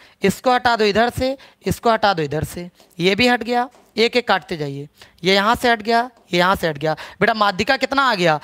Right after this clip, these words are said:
माध्यिका की अगर बात करें तो बेटा कितनी आ गई? एक सौ अट्ठाईस। चलिए मैंने लिख दिया हुआ है। अगर बहुलक की बात करें तो बेटा कितना है? एक सौ चौबीस ही हमें सबसे ज़्यादा बार दिख रहा है बेटा, देखिए एक सौ चौबीस ही मुझे सबसे ज़्यादा बार दिख रहा है और एक सौ अट्ठाईस, एक सौ अट्ठाईस माइनस एक सौ चौबीस।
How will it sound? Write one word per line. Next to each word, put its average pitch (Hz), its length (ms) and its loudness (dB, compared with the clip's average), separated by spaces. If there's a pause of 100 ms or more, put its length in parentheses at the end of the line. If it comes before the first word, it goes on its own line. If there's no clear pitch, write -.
(220)
माध्यिका 185 400 0
की 254 100 -4
अगर 254 140 0
बात 233 260 0
करें 240 160 0
तो 247 60 2
बेटा 247 140 0
कितनी 240 240 -2
आ 254 120 4
गई? 202 200 0 (260)
एक 220 180 0
सौ 226 100 -2
अट्ठाईस। 196 380 0
चलिए 208 200 0
मैंने 214 200 -2
लिख 196 180 0
दिया 151 240 -6
हुआ 143 220 -12
है। 151 80 -20 (240)
अगर 247 200 2
बहुलक 226 320 0
की 269 120 -2
बात 254 220 -2
करें 262 140 -4
तो 254 80 0
बेटा 254 140 0
कितना 254 280 0
है? 262 220 2 (260)
एक 240 240 0
सौ 262 120 0
चौबीस 226 440 0
ही 269 60 0
हमें 262 180 2
सबसे 247 300 0
ज़्यादा 226 240 2
बार 226 180 2
दिख 226 140 -4
रहा 226 140 2
है 190 60 2
बेटा, 185 180 0
देखिए 185 360 0 (340)
एक 214 180 2
सौ 262 100 0
चौबीस 214 380 0
ही 254 60 -4
मुझे 240 220 0
सबसे 226 240 -4
ज़्यादा 214 220 2
बार 202 180 0
दिख 208 160 0
रहा 180 200 2
है 147 80 -4 (260)
और 185 140 2
एक 233 300 0
सौ 254 120 0
अट्ठाईस, 240 600 0 (300)
एक 220 180 0
सौ 240 100 0
अट्ठाईस 226 480 0
माइनस 214 320 0
एक 208 140 0
सौ 214 120 -2
चौबीस। 165 340 0